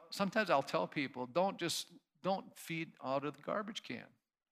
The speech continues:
In other words, don't listen to all of the innuendos, the gossip, the rumor mills, all the junk that circulates in our society today, because in a sense, it's an indictment. Derek Kidner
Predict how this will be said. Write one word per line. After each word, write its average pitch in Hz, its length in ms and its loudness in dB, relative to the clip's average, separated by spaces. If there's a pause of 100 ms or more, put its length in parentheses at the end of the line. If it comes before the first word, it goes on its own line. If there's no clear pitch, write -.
(420)
In 185 60 4
other 202 160 6
words, 180 240 4
don't 240 240 4
listen 214 340 2
to 165 140 0
all 170 320 6
of 156 140 0
the 147 200 -2
innuendos, 127 760 -4
the 127 80 -8
gossip, 143 680 0
the 127 100 -4
rumor 156 440 -2
mills, 113 480 -4
all 180 240 6
the 165 140 2
junk 160 440 -2
that 131 140 -6
circulates 139 760 -4
in 127 100 -4
our 123 120 -4
society 131 580 -2
today, 131 360 -6
because 135 460 -4 (460)
in 165 140 0
a 147 60 0
sense, 202 640 4
it's 160 180 0
an 151 120 -2
indictment. 131 600 2
Derek 185 260 4
Kidner 170 480 0